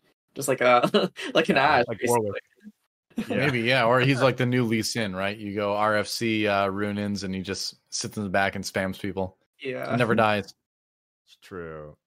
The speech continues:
Speaker 2: I don't think that's ever happened, actually. I think Zed's always, has Zed always been a person that jumps to the back? 'Cause he's been in every set.
Speaker 1: Yeah, I think so.
Speaker 3: He,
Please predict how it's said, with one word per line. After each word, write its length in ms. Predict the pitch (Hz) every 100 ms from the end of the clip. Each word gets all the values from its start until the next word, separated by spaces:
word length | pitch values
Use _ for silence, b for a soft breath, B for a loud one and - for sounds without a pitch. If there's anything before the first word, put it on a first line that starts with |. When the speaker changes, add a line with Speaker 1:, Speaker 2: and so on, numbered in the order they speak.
| _ _ _ _ -
Speaker 2:
I 40 |
don't 120 | 190 294
think 120 | 427
that's 120 | - -
ever 200 | 131 160
happened, 380 | - 117 - 90
actually. 320 | 78 - 82
I 60 | 85
think 160 | 208
Zed's 300 | 113 123 107 -
always, 380 | 104 120 127 135
has 200 | - 117
Zed 160 | - 147
always 340 | 110 110 147
been 180 | 147 180
a 40 | 185
person 260 | 180 175
that 100 | 196
jumps 240 | 170 185 -
to 60 |
the 60 | 196
back? 340 | 196 202 196 _
'Cause 100 | 123
he's 120 | 127
been 120 | 147
in 100 | 208
every 180 | 143 117
set. 280 | 104 110 90
Speaker 1:
Yeah, 160 | 123 - - _ _
I 80 | 131
think 200 | 139 156
so. 140 | - -
Speaker 3:
He, 560 | 156 156 156 156 156